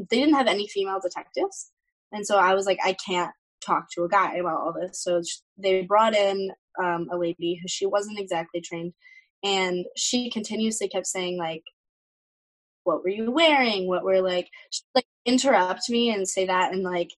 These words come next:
and then she started saying, um, you know, "Well, why did, why did you wait six months? Why did you blah, blah, blah?"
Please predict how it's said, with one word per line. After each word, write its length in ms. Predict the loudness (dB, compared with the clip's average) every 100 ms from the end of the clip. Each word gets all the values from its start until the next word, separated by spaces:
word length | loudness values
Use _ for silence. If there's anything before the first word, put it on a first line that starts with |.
| _
and 180 | -6 -2
then 120 | -2 -2
she 140 | -4
started 340 | -4 -2 -2 -4
saying, 400 | -6 -4 -6 -6
um, 540 | -6 -6 -8 -12 -12 _ _ _ _ _ _
you 80 | -2
know, 140 | 2 4
"Well, 120 | 4
why 160 | 4 4
did, 160 | 2 -2
why 200 | 0 0
did 120 | 0
you 220 | -2 -4 2
wait 200 | 2 2
six 180 | -6 -4
months? 260 | -4 -4 -4
Why 100 | -4
did 80 | -2
you 60 |
blah, 120 | -2 0
blah, 80 | 2
blah?" 280 | 4 2